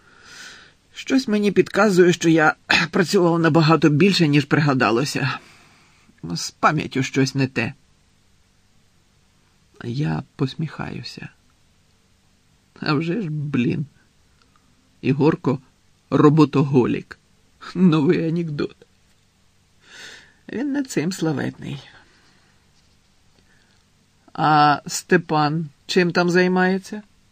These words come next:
Степан сидить у своєму кабінеті. Швидко працює за комп'ютером. Злився з роботою в екстазі, маестро. Ага.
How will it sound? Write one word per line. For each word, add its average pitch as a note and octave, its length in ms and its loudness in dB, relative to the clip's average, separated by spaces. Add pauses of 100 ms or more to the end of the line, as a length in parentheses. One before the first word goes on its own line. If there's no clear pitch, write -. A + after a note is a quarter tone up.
(1160)
Степан G3 560 -12
сидить D#3 420 -8
у F#3 40 -8
своєму D3+ 420 -8
кабінеті. - 760 -12 (680)
Швидко D#3+ 500 -4
працює C3+ 520 -6
за - 160 -12
комп'ютером. - 680 -14 (880)
Злився C3+ 800 -4
з A#2+ 80 -4
роботою C3+ 800 -2
в C#3 80 -4
екстазі, - 800 -10 (120)
маестро. D3 640 -12 (2750)
Ага. C3+ 440 0